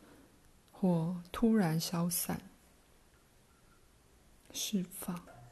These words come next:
就如拜伦·凯蒂喜欢说的，“他们来了又去，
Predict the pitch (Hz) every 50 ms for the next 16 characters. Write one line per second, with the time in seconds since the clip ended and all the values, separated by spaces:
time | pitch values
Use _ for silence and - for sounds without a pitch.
0 | - - - - - - - - - - - - - - - - - - - -
1 | - - - - - - - - - - - - - - - - - 196 185 175
2 | 170 170 170 - - 180 175 175 165 165 165 165 - - 180 165 160 - 220 233
3 | 208 208 - - - 170 180 180 175 - 180 175 185 180 - - - - - -
4 | - - - - - - - - - - - - - - - - - - - -
5 | - - - - - 226 226 214 214 190 180 170 170 180 180 180 180 190 190 185
6 | 185 - - - - 185 175 175 185